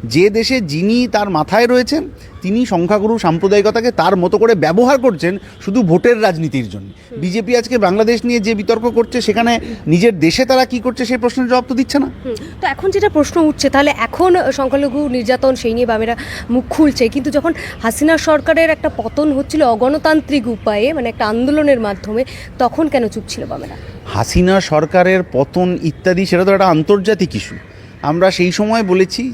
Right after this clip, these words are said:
Speaker 1: যে বাংলাদেশে এইটা যা হচ্ছে, তার পিছনে তার অতীতের কিছু কারণ রয়েছে, যেটা সেলিমদা খুব ব্যাখ্যা করে বলেছেন, আগের নির্বাচনগুলোতে কী হয়েছিল, সেই সময় কী হয়েছিল ইত্যাদি। কিন্তু তারপর থেকে এখন যা হচ্ছে,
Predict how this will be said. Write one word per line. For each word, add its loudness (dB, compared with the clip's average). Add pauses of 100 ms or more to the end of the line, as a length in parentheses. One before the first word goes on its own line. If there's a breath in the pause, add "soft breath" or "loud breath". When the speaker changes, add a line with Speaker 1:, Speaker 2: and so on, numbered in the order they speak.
(100)
Speaker 1:
যে 4
বাংলাদেশে 2
এইটা 2
যা 2
হচ্ছে, 0
তার 2
পিছনে -4
তার 0
অতীতের -2
কিছু -2
কারণ 2
রয়েছে, 2
যেটা 0
সেলিমদা 0
খুব -4
ব্যাখ্যা -2
করে 4
বলেছেন, 2 (320 loud breath)
আগের 2
নির্বাচনগুলোতে 2
কী -2
হয়েছিল, 0
সেই -2
সময় 2
কী 2
হয়েছিল 2
ইত্যাদি। -2 (440 loud breath)
কিন্তু 0
তারপর 2
থেকে -2
এখন 2
যা 2
হচ্ছে, 0